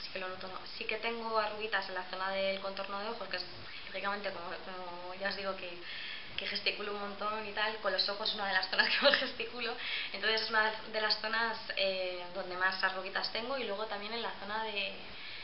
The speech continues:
de la comisura de los labios. Entonces, para la zona de la comisura de los labios, porque ya os digo que en la zona del contorno de ojos no lo tenéis que aplicar,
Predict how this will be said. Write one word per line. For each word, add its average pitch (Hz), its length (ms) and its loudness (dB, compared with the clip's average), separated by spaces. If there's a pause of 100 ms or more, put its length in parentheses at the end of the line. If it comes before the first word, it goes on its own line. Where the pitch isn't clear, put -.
(520)
de 190 180 4
la 180 140 0
comisura 190 440 0
de 226 40 0
los 196 200 4
labios. 185 420 -2
Entonces, 220 420 0
para 190 220 4
la 190 80 2
zona 254 160 4
de 302 60 4
la 294 80 2
comisura 277 340 0
de 269 80 2
los 262 140 0
labios, 277 200 4
porque 196 200 -6
ya 196 100 0
os 214 80 -2
digo 240 240 0
que 180 80 -8
en 175 120 -8
la 175 140 -6
zona 196 140 -2
del 208 80 -4
contorno 220 320 -6
de 226 80 -2
ojos 220 300 -6 (120)
no 196 140 -4 (120)
lo 196 100 -4
tenéis 196 220 -8
que 202 100 -4
aplicar, 202 360 0